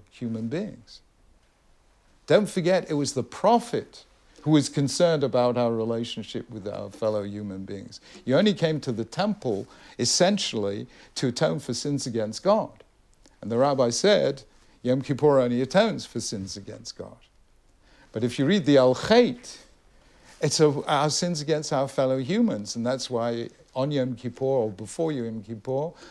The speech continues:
we got to apologize to our fellow humans, and we got to secure forgiveness from them.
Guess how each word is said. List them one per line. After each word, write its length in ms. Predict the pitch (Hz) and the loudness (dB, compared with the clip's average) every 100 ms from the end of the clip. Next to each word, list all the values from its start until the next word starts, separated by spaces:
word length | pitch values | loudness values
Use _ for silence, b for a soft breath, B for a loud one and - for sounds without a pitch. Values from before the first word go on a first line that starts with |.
| B | B
we 80 | 120 | 2
got 140 | 120 | 2
to 160 | 127 120 | 4 2
apologize 760 | 120 196 233 156 120 101 104 | 2 4 4 2 -2 -4 -6
to 140 | - 110 | -10 -8
our 100 | 104 | -8
fellow 400 | - 107 101 101 | -6 -4 -4 -8
humans, 500 | 87 107 95 92 - | -8 -8 -8 -12 -10
and 120 | 113 | -8
we 80 | 117 | -6
got 160 | 123 | -6
to 100 | 123 | -6
secure 400 | 120 123 117 131 | -10 -12 -10 -8
forgiveness 540 | 123 139 170 214 180 - | -8 -8 -6 -6 -10 -12
from 160 | - | -18
them. 200 | 110 - | -20 -20